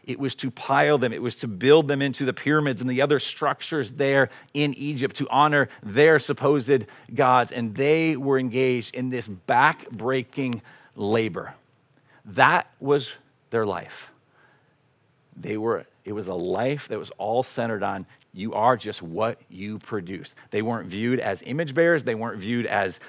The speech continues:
worth, full of worth and value and dignity, but rather it was like, "You're this thing. You're not even fully human, and your call is to serve this other Pharaoh who be-, belie-, believes himself to be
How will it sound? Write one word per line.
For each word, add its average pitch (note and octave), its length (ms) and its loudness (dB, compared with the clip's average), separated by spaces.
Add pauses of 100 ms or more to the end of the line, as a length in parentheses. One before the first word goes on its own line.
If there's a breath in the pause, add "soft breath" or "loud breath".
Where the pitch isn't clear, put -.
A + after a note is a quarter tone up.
(120 loud breath)
worth, C#3 640 0 (280)
full C#3 160 0
of G2+ 120 2
worth D#3 320 4
and A2+ 140 -4
value C3 420 4
and A#2+ 160 -4
dignity, C3+ 320 0
but B2+ 160 0
rather C3 340 8
it C3+ 60 2
was B2+ 180 -2
like, B2 140 2 (160 loud breath)
"You're D#3 500 6
this B2+ 420 4
thing. F#3+ 520 2
You're D3+ 140 2
not D3+ 180 8
even D3 180 2
fully D#3 300 0
human, F3+ 380 0 (160 loud breath)
and C3 160 -2
your D#3+ 320 6
call F#3 580 8 (120 loud breath)
is D3+ 180 -2
to - 120 -8
serve F3+ 840 2
this C#3+ 240 2
other D3 180 2
Pharaoh E3+ 440 4
who C#3+ 100 2
be-, B2 160 -6
belie-, C3 420 -6 (180)
believes D3+ 300 0
himself D#3 380 2
to C3+ 100 -6
be C#3 420 -2